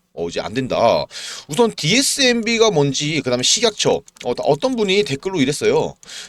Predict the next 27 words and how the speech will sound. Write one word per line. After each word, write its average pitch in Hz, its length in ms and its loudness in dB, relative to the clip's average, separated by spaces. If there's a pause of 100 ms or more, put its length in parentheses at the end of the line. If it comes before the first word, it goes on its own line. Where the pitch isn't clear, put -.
(120)
"디에스엠비랑 226 1500 2
이제 147 320 4
뭐 131 100 4
식약처랑 240 380 0
전혀 175 340 4 (520)
안, 139 280 -2 (140)
다른 196 260 0
거기 247 180 2
때문에 147 500 2
여기서 240 560 6
얘기한 151 220 4
거라서 139 200 2
식약처랑은 247 480 2
상관없다."라고 170 1400 2
말씀하신 180 460 2
분이 196 100 -6
있어요. 110 240 -4
근데 135 260 -4
제가 120 220 -6
뭐 113 140 -8
카나리아 175 400 0
바이오 104 320 2
뭐 95 160 -4
이 82 100 -10
년 160 480 -2
가까이 110 400 -2
이렇게 82 500 -8